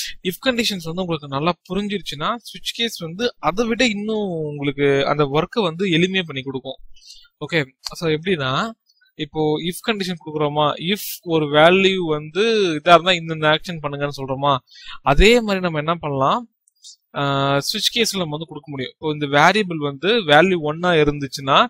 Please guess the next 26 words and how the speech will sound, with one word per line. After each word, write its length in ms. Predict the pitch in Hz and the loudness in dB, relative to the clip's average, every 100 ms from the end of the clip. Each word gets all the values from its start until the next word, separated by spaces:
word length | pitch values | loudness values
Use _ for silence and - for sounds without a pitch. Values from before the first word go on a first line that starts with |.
| - - - | -2 -20 -14
இந்த 360 | 165 165 160 147 | -10 0 6 6
ஆக்ஷன் 240 | - 175 151 | 4 -4 -6
பண்ணு, 460 | 139 139 139 139 139 | -6 0 2 2 2
இதே, 400 | 165 196 202 - - 170 | 6 6 6 2 -6 -2
ஆ, 80 | |
வேல்யூ, 680 | 151 151 175 196 185 170 160 | 2 6 6 4 0 -4 2
ஆ, 360 | 143 143 139 143 | 4 6 6 4
இந்த 300 | 147 165 175 | 0 -2 4
இதா 40 | |
இருந்துச்சுன்னா 480 | 180 175 151 151 202 | 4 4 0 -6 -4
இது 200 | 180 160 | -4 -6
வந்துட்டு 500 | 160 165 180 160 143 - _ _ _ _ | -8 -2 2 4 2 -4 _ _ _ _
ஆக்ஷன், 640 | 147 147 - 165 151 139 135 | 0 0 -2 -6 -8 -8 -4
ஆ, 240 | 135 135 | -2 -2
இந்த 420 | 175 180 170 156 - | 2 6 8 8 4
செகண்ட் 300 | 170 190 170 | 0 2 2
ஆக்ஷன் 200 | - 147 | 0 -6
பண்ணு. 200 | 139 143 | -8 -6
ஆக்சுவலா 320 | 135 165 170 | -6 -4 -4
நான் 180 | 147 139 | -2 -4
action 180 | - 151 | -6 -8
ஒன் 240 | 143 180 165 | -8 -6 -6
போடணும், 220 | 151 180 | -4 -2
அது 180 | 147 143 | -4 -4
டூ 140 | 170 165 | -8 -8
போட்டேன். 440 | 139 143 165 214 | -8 -4 -4 -6